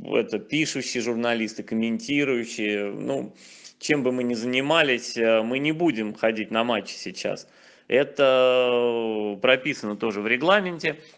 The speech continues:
Будем общаться по телефону, как я вот сейчас общаюсь, по видеосвязи. Я постоянно на связи с игроками,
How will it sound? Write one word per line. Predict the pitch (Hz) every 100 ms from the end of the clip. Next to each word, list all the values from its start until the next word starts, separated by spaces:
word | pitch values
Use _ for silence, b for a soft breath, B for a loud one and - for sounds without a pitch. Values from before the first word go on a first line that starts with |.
| -
Будем | 143 139
общаться | 123 - 139 120 - 113
по | 98 117 113 113 107 107 104
телефону, | - 113 127 - 202 196 175
как | 165 143
я | 143
вот | 127
сейчас | - -
общаюсь, | 117 107 110 104
по | 110 117
видеосвязи. | 165 147 135 131 127 107
Я | 107
постоянно | - 131 110 107
на | 104
связи | 139 151 117
с | 101
игроками, | 101 107 104 151 135